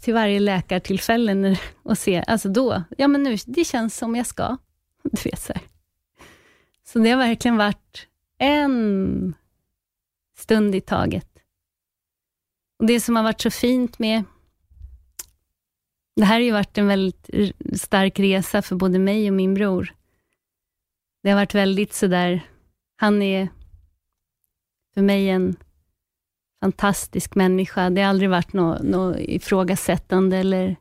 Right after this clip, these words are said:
ens frågat om jag ska eller, eh, det vet, ingen antydan till något, utan det har varit helt öppet att jag får s-, liksom lyssna på det här, vad, vad som ska,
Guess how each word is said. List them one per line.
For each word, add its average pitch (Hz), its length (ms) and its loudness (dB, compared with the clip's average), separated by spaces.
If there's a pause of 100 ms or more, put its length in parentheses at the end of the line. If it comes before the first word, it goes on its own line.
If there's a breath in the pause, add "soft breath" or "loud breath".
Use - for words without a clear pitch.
(360)
ens 185 240 2
frågat 196 520 0
om 185 120 2
jag 160 100 0
ska 190 480 0
eller, 190 260 -2 (1040)
eh, 202 420 -2 (400)
det 262 60 -4
vet, 277 120 -4
ingen 339 200 2
antydan 277 680 0
till 214 140 -2
något, 180 280 -2
utan 202 240 -2
det 208 60 0
har - 20 -2
varit 208 180 -4
helt 254 260 -2
öppet 196 480 -4
att - 180 -6
jag 190 160 -2
får 190 300 -2 (1040)
s-, - 280 -16 (180)
liksom 190 340 2
lyssna 202 360 0
på - 120 -2
det 190 60 2
här, 190 220 0
vad, 190 200 -2
vad 196 200 0
som 196 140 -2
ska, - 300 -4